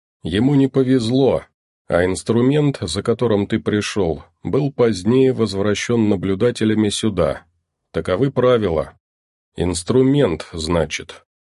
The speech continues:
О каком инструменте идет речь?» Мария ничего не ответила. Она молча посмотрела на Гиньоль.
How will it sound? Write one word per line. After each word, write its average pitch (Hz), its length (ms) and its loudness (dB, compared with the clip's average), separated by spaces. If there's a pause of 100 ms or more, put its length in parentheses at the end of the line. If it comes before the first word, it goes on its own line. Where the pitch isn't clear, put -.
(180)
О 76 140 0
каком 131 440 2
инструменте 113 840 0
идет 107 380 -2
речь?» 117 420 -4 (540)
Мария 95 400 0
ничего 107 400 0
не 107 120 2
ответила. 87 760 -6 (400)
Она 87 280 2
молча 117 460 0
посмотрела 101 720 0
на 98 160 -2
Гиньоль. 87 600 -2